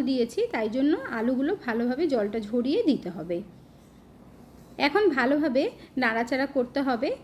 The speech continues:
আর আলুটা যাতে একটু সিদ্ধ হয়ে যায় সেটা অবশ্যই খেয়াল রাখবেন। এই সময় গ্যাসের ফ্লেমটাকে মিডিয়াম আঁচে করে দেবেন।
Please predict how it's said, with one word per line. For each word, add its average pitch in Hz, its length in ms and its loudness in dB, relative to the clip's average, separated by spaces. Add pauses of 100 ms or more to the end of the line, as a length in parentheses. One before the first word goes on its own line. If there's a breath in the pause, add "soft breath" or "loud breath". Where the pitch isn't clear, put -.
(200 loud breath)
আর 220 180 0 (140)
আলুটা 311 380 2
যাতে 320 320 0
একটু 285 240 -2
সিদ্ধ 277 360 0 (100)
হয়ে 320 180 2
যায় 381 200 -2
সেটা 269 300 -2
অবশ্যই 233 420 0
খেয়াল 196 280 2
রাখবেন। 165 380 -4 (420 loud breath)
এই 302 160 6
সময় 339 440 -2
গ্যাসের 233 340 -2
ফ্লেমটাকে 392 520 0 (100)
মিডিয়াম 269 400 4
আঁচে 196 240 -4
করে 180 220 -2
দেবেন। 175 320 -2